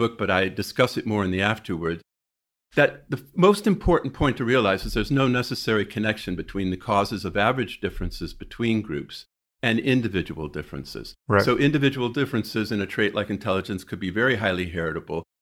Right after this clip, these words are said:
Speaker 1: That doesn't necessarily imply that an average difference between, say, ethnic groups is also heritable.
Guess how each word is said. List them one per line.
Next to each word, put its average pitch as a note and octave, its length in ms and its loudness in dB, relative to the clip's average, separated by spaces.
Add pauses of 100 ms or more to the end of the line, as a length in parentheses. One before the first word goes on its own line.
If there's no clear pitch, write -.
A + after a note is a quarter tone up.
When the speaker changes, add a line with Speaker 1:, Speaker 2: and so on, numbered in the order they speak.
(120)
Speaker 1:
That D#3 180 2
doesn't E3+ 300 0
necessarily D3 1040 0
imply F#2+ 500 2
that G2+ 220 -2
an G2+ 160 -4
average A2+ 420 -2
difference F2+ 400 -6
between, A#2 640 -2 (240)
say, F#2 340 -2
ethnic A2 400 -2
groups - 500 -8
is G2+ 180 -4
also F#2+ 480 0 (260)
heritable. F2+ 580 -2